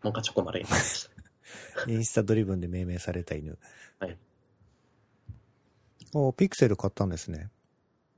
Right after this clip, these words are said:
Speaker 2: あ、ピクセル買いました。
Speaker 1: フォーエー
Speaker 2: フォーエー。
Speaker 1: ね。いいですよね。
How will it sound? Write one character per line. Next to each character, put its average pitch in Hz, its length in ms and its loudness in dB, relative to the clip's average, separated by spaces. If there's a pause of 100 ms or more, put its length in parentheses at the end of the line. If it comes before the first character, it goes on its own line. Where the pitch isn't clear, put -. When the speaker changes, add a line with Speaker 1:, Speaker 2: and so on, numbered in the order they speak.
(140)
Speaker 2:
あ、 - 80 -4
ピ - 140 -4
ク - 60 -10
セ 147 100 6
ル 104 260 4
買 120 140 0
い - 20 2
ま 110 80 2
し - 80 -4
た。 - 180 0 (640)
Speaker 1:
フ - 140 0
ォ 135 200 8
ー - 20 6
エ 127 180 4
ー - 20 -4
Speaker 2:
フ 95 60 -6
ォ - 40 -4
ー 107 100 0
エ - 0 -
ー。 107 40 0
Speaker 1:
ね。 110 60 -4
い 147 120 4
い - 40 2
で 85 100 0
す - 100 -8
よ 80 100 -6
ね。 78 240 -8